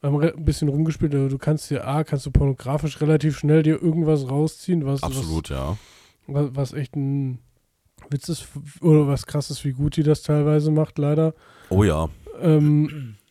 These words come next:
Speaker 1: und was ich auch festgestellt habe, du kannst halt gewalttechnisch da auch Sachen eingeben, wo du dir denkst, so, alter Schwede, so, warum geben wir sowas ein? Weil wir es einfach wissen wollen, wie weit ist die
Speaker 2: Naja,
Speaker 1: Grenze von der K I?
Speaker 2: ich hab halt, ich hab halt, äh, dir einen Santa Claus geschickt, der dich mit einer Waffe bedroht, ne?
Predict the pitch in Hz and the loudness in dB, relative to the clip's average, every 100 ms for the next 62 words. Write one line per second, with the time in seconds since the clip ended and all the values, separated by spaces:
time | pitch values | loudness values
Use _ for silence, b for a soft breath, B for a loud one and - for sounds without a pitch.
0 | _ - 175 208 220 - 151 156 143 147 | _ 4 6 6 2 -4 -2 0 2 0
1 | 147 165 147 - 156 156 143 135 143 151 | 0 -2 -2 -4 2 2 2 -2 0 0
2 | - 131 - 113 131 143 - 107 113 - | 0 -4 -4 -4 -4 -4 -6 -6 -8 -8
3 | 117 104 110 - 113 120 110 113 113 120 | -8 -6 -8 -8 -8 -8 -8 -8 -8 -8
4 | 127 120 117 113 120 120 - 117 - 120 | -6 -6 -8 -8 -8 -8 -10 -12 -12 -10
5 | 120 - 120 110 104 B B B B - | -10 -10 -10 -10 -12 B B B B -2
6 | 147 139 123 131 147 156 - 165 160 160 | 2 2 0 -2 0 -2 -6 -2 -2 0
7 | 151 143 139 - 151 196 156 143 139 147 | -2 -2 -6 -4 -4 -2 -2 -4 -6 -8
8 | 139 135 147 156 147 143 135 147 139 139 | -6 -6 -4 -2 0 0 -2 -4 -4 -4
9 | - - 98 101 113 117 127 135 127 120 | -6 -12 -8 0 2 2 0 -4 -4 -6
10 | 127 117 113 B B B 101 - 120 110 | -8 -8 -12 B B B -4 -2 -2 0
11 | 113 120 - 85 110 113 107 98 - 85 | 2 0 -2 -2 0 4 4 2 -4 2
12 | 95 95 95 101 95 - - 104 - 95 | 4 4 2 2 0 0 0 0 2 2
13 | - - 104 104 90 82 92 87 - 85 | 0 -4 0 0 0 0 -2 0 -2 -2
14 | 80 - 69 - 85 | -2 -2 -4 -4 -6